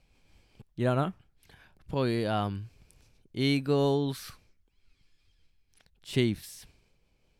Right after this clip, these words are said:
Speaker 1: Who wins?
Speaker 2: Eagles.
Speaker 1: Wow.
Speaker 2: I'll go with Eagles.
Speaker 1: Yeah. Okay. That's fair.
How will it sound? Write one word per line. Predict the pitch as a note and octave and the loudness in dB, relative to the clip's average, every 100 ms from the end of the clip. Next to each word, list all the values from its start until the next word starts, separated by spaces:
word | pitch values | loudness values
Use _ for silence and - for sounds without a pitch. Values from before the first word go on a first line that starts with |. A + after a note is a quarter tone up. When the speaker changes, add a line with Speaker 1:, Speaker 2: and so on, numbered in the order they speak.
| _ _ _ _ _ _ _ | _ _ _ _ _ _ _
Speaker 1:
Who | G#2 | 0
wins? | G2+ F#2 - _ _ _ _ _ _ _ _ _ _ _ _ | 0 0 -6 _ _ _ _ _ _ _ _ _ _ _ _
Speaker 2:
Eagles. | B2 A2+ G2 F#2 - - - _ _ _ _ _ _ _ _ _ _ _ _ | 0 2 -2 -4 -10 -18 -20 _ _ _ _ _ _ _ _ _ _ _ _
Speaker 1:
Wow. | F#2 F#2 G#2 A#2 B2 A#2+ A2 G2+ F#2 | -4 2 6 8 8 8 6 4 0
Speaker 2:
I'll | G2+ | -2
go | G#2 G2+ | 0 0
with | F#2+ | -2
Eagles. | - G2+ G#2 | -4 -4 -2
Speaker 1:
Yeah. | F2+ C#2+ - - - - _ - | -2 -4 -10 -20 -20 -20 _ -4
Okay. | A#2+ - D#2+ F2+ - - _ _ _ - _ | -4 -2 -10 -12 -20 -20 _ _ _ -20 _
That's | B2 A#2 | 0 0
fair. | - B1 | -4 -8